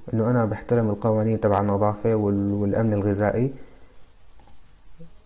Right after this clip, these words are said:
شو إنه شو الاحترام، شلون بحترم القوانين والأمن الغذائي؟ إنه أنا كمان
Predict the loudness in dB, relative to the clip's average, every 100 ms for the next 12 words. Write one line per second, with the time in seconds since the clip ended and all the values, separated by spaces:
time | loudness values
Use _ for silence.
0 | -14 -10 2 6 8 8 4 6 4 4
1 | 2 4 4 4 0 2 4 4 2 0
2 | 0 2 2 4 2 2 2 4 4 4
3 | 4 2 2 2 4 2 0